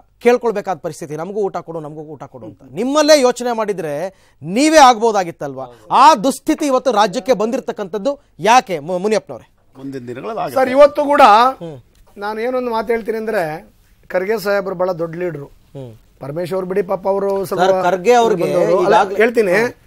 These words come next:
Speaker 3: ಇವ್ರು ಇವತ್ತು ಕೂಡ ಹೇಳ್ತೀನಿ, ಕಾಲ ಮೀರಿಲ್ಲ.
Speaker 1: ಹ್ಮ್.
Speaker 3: ಇವತ್ತು ನಾವು ಯಾವುದೇ ಒಂದು ಬೆಳೆ ಬೆಳೆದ್ರೆ ಶ್ರೀಮಂತರ ಹೊಲದಲ್ಲಿ
Speaker 1: ಹ್ಮ್.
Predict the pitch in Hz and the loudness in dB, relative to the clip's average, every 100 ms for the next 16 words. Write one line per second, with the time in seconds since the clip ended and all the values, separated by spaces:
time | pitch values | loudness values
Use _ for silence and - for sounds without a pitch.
0 | _ _ _ - 196 208 220 254 269 262 | _ _ _ -8 -4 2 6 6 8 6
1 | 247 233 214 214 190 214 196 202 202 147 | 8 6 0 -2 0 0 0 -2 -2 -6
2 | - - 143 120 _ _ _ _ _ _ | -8 -14 -16 -16 _ _ _ _ _ _
3 | - 240 262 269 254 233 254 285 294 220 | 0 6 6 6 4 6 8 8 6 6
4 | 226 262 254 240 220 233 240 220 226 220 | 8 8 8 6 4 0 0 0 2 2
5 | 196 208 220 185 151 151 147 | 2 2 0 -4 -8 -12 -14